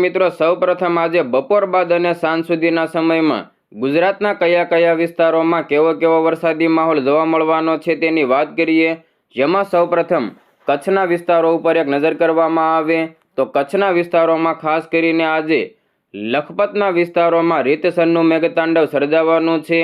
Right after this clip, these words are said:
મિત્રો, આ વિસ્તારોમાં આજે આઠથી લઈને દસ ઇંચ સુધીના વરસાદ પડવાની શક્યતા છે, જેથી લખપત આજુબાજુના વિસ્તારોના રહેવાસીઓને આજે સાવચેત રહેવાની પણ જરૂર પડશે.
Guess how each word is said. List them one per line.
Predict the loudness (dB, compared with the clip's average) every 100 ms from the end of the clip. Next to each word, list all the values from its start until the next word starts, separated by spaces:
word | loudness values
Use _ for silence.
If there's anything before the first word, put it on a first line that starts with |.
| -2 _ _ _ -6
મિત્રો, | -4 0 0
આ | 2 0
વિસ્તારોમાં | 0 -2 0 2 2 0 0
આજે | 0 0 0 -2 -8 _ _ -6
આઠથી | -4 -4 -2 0
લઈને | 0 0 0 0
દસ | 0 0 -2
ઇંચ | 0
સુધીના | -2 0 0 2
વરસાદ | 0 0 -2 0
પડવાની | 0 2 2 0 -2
શક્યતા | -4 -2 0 0 0
છે, | 0 -2 -4 _ _ _
જેથી | -4 0 0 0
લખપત | -2 0 0
આજુબાજુના | 0 0 0 0 0 0 0
વિસ્તારોના | -2 0 0 0 0
રહેવાસીઓને | 0 2 0 0 0 2 0 -4 -10 _ -6 -4
આજે | -2 -2 -2
સાવચેત | -2 -2 -2 -2 0
રહેવાની | 2 2 0 0
પણ | -2 0
જરૂર | 0 0 0
પડશે. | -2 0 -2